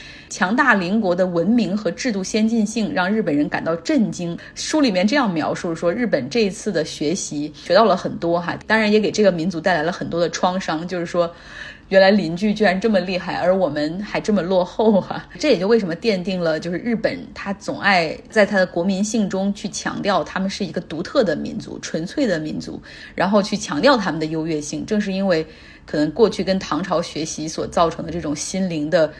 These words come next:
自卑的创伤。回到明治维新哈，当全面向西方学习之后，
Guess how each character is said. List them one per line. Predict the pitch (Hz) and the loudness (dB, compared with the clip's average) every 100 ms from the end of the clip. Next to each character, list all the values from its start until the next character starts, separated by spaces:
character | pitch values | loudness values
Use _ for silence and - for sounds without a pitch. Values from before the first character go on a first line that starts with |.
| - - | -20 -10
自 | - | -4
卑 | 180 185 | -2 0
的 | 175 | 0
创 | - - 165 | -2 -6 -6
伤。 | - 165 165 - - - - - - | -4 -6 -6 -12 -20 -20 -20 -8 0
回 | 233 | 4
到 | 254 | 4
明 | 202 190 | 4 0
治 | 226 | 0
维 | 170 | 0
新 | 196 - 220 | -2 -4 -4
哈， | 196 - | -4 -4
当 | 220 247 | -2 -2
全 | 247 170 180 | -2 -2 0
面 | 233 | 0
向 | 214 208 | 0 -2
西 | 202 233 | -2 -4
方 | 226 226 | -2 -4
学 | - | -4
习 | 170 180 | -6 -6
之 | 190 | -4
后， | 214 208 | -2 -4